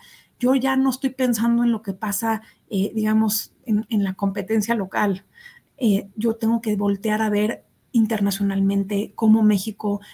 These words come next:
eh, se vuelve de nuevo atractivo, otra vez regresa-, regresar, eh, el apetito a nuestro país, em,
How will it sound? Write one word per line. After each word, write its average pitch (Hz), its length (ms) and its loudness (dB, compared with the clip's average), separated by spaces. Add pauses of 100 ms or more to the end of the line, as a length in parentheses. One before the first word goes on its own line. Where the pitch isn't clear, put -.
(200)
eh, 196 320 2
se - 180 -2
vuelve 202 320 2
de 196 100 0
nuevo 190 180 2
atractivo, 190 760 -4
otra 226 360 0
vez 202 220 2
regresa-, 202 520 -2
regresar, 196 640 -2 (400)
eh, 214 260 0
el 202 120 2
apetito 202 580 -2
a 196 40 2
nuestro 190 280 -2
país, 196 520 0 (320)
em, 202 500 4